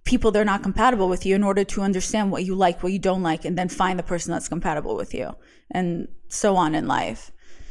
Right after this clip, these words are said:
But it, it's so much easier. I mean, even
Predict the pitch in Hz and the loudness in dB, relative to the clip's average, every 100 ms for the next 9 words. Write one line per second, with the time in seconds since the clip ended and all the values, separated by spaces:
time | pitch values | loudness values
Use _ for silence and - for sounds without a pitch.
0 | - - - - 285 277 262 277 - 269 | -12 -14 -12 2 4 6 4 2 2 4
1 | 294 285 220 247 240 240 214 - 214 220 | 2 0 -2 -2 2 4 6 4 2 2
2 | 220 - 233 240 247 226 190 | -2 -2 -2 0 2 0 -2